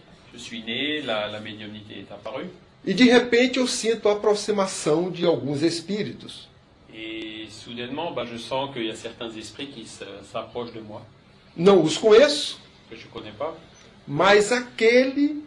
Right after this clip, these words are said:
Speaker 2: está me reconhecendo agora.
Speaker 1: mais que ce sont des esprits qui maintenant me reconnaissent.
Speaker 2: Depois de praticamente setecentos, oitocentos anos.
Speaker 1: Après sept ou huit cents ans.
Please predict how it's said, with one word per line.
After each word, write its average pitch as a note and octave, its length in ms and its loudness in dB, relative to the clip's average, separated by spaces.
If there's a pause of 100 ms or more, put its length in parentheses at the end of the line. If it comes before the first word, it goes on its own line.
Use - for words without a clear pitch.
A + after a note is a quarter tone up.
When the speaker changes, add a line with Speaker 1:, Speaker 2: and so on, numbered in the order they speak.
(120)
Speaker 2:
está - 300 2
me G#3 80 0
reconhecendo A3 560 2
agora. G3+ 500 2 (320)
Speaker 1:
mais A2 280 -12
que G#2+ 360 -12
ce - 180 -18
sont A#2+ 120 -14
des A2 200 -12
esprits D3+ 300 -10
qui C3 140 -14
maintenant A#2 320 -10
me C3 120 -10
reconnaissent. G#2+ 600 -16 (300)
Speaker 2:
Depois G3 680 8
de G3+ 140 -6
praticamente E3+ 1160 0
setecentos, D3 920 -4
oitocentos D#3 680 -4
anos. B2 320 -4
Speaker 1:
Après B2 300 -6
sept A#2+ 380 -10
ou A#2+ 80 -14
huit A#2+ 100 -14
cents A2+ 260 -12
ans. C3+ 140 -10